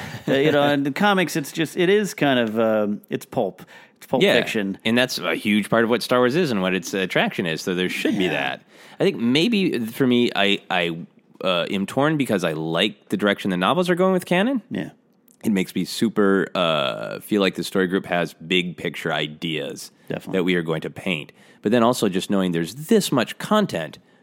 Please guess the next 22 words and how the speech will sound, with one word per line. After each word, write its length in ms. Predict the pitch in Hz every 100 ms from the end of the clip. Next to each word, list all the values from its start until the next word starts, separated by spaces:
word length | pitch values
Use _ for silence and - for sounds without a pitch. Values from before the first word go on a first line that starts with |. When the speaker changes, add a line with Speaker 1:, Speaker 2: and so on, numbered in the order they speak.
| -
Speaker 2:
there's 200 | 107 101
no 580 | 117 127 139 190 202 180
way 340 | 123 131 151
that 140 | 127 92
it 100 | 87
is 160 | 85
gonna 300 | 90 104 107
stay 300 | 98 - 107
on 160 | 98 92
the 100 | 85
rails, 500 | 98 139 78 80 -
and 220 | - 95 95
this 140 | 90
is 100 | 90
a 60 | 90
thing 200 | 107 92
designed 280 | 80 92
to 60 | 85
make 180 | 82 -
money. 260 | - 95
So 160 | 80 92
eventually, 640 | 85 135 185 92 85 78